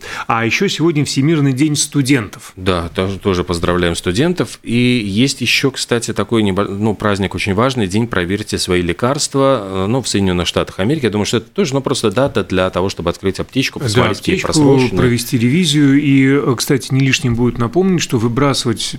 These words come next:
Speaker 1: э, в простой бытовой мусор лучше не надо, это яд. А отнести в ближайшую аптеку и там сдать,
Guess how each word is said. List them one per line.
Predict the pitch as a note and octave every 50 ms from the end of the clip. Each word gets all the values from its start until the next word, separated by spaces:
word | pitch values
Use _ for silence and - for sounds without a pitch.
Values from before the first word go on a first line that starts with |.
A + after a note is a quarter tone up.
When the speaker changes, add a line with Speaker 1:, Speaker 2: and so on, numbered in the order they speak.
| - -
Speaker 1:
э, | C#3 C3 A#2
в | G#2+ -
простой | - B2 B2 - - C#3 B2
бытовой | A2+ A#2 A#2 A#2+ A#2 A2+ A#2 A#2
мусор | B2 E3 F#3+ - - D3+ B2
лучше | A#2+ B2+ C#3+ C3 - - C#3 A#2
не | A2+ A2+ B2 D3
надо, | D#3+ D#3 C3+ A#2 G#2+ G2+ G#2 B2+
это | D#3 F3 E3 C#3+ B2+ G#2 - - A#2+ A#2+ A#2+ A#2
яд. | A#2+ A2+ G2+ G2+ A2+ G#2 A2+ D3+ - - - - - - - - - - - -
А | - B2+ A#2 A#2+ A#2+ A#2+ A#2+ A#2+ A#2+ A#2+ A#2+ A#2+ A#2+ - C#3
отнести | B2+ A#2 - C3+ B2+ - - - F#3+ G3+ G3+
в | F3
ближайшую | C#3+ C#3 C#3 B2+ C#3+ D3+ C3 - - C3+ A#2
аптеку | A2 - - F3+ G3+ G3+ G3+ - F#3 F#3 F3+ E3+
и | - - C3
там | - - B2+ A#2 A#2
сдать, | G#2+ G2+ G#2 C#3+